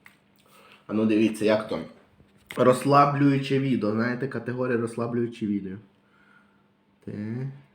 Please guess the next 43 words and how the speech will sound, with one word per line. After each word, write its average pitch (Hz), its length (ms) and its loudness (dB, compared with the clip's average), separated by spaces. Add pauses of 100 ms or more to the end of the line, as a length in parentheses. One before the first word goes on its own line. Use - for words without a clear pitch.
(160)
Ну 254 100 -6
і 254 40 -2
зараз, 185 180 0
в - 40 -12
принципі, 165 280 0
можемо 147 420 4
пробувати 101 480 0
щось - 180 -6
з - 40 -18
цього, 101 240 -4 (540)
получилося. 104 720 0
До 117 140 4
речі, 220 380 6
до 135 100 2
речі, 175 340 6
до 151 100 2
речі, 113 280 2
вчора 185 320 0
ми 175 100 2
відео 170 300 2
зняли 165 260 2
до 143 120 0
двадцяти 135 340 0
хвилин. 131 340 2 (100)
І 143 220 6 (1300)
воно 131 260 6
вже 151 140 4
так 156 200 2
не 160 80 2
займало, 254 460 6
як - 260 -2 (160)
попереднє, 139 480 6
по, 120 200 2
по - 260 -8
скільки 135 280 0
там 110 260 0 (300)
пару 110 180 2
гігабайтів. 107 460 4
А - 40 0
знаєте, 220 220 6
в - 40 -2
чому 202 180 2
прикол? - 320 2